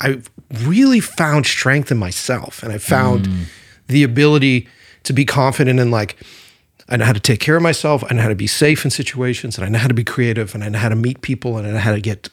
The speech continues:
Speaker 1: along with people that I've
Speaker 2: Yeah.
Speaker 1: never met before at, like, a radical rate,
Speaker 2: Mm-hmm.
Speaker 1: especially when you th-, thrust yourself into a whole new world. You gotta figure all that stuff out pretty
Speaker 2: Mm-hmm.
Speaker 1: quick. So I was there.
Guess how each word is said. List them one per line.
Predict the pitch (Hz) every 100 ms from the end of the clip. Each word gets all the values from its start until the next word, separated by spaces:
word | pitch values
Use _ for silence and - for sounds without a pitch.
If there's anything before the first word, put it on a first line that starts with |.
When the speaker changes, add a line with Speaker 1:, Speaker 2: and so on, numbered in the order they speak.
| -
Speaker 1:
along | 117 135 143
with | 117 -
people | 110 104
that | 95
I've | 95
Speaker 2:
Yeah. | 87
Speaker 1:
never | 90
met | 110 131
before | 113 - 98 - -
at, | -
like, | - 160
a | 143
radical | 110 151 190 170 - 120 117
rate, | 160 98 - - _
Speaker 2:
Mm-hmm. | 87
Speaker 1:
especially | 90 98 202 220
when | 170 147
you |
th-, | 120 - -
thrust | - 160 156 -
yourself | 135 - 120 -
into | 104 113
a | 95
whole | 117 117
new | 113 104
world. | 104 104 110 143 139 - - - - _
You | -
gotta | 233
figure | - 156 139
all | 120
that | 113
stuff | - 110
out | 104
pretty | - 92
Speaker 2:
Mm-hmm. | 90
Speaker 1:
quick. | 95 90 _ _ _ - - - _ _ -
So | 151
I |
was | 156
there. | 143 147 135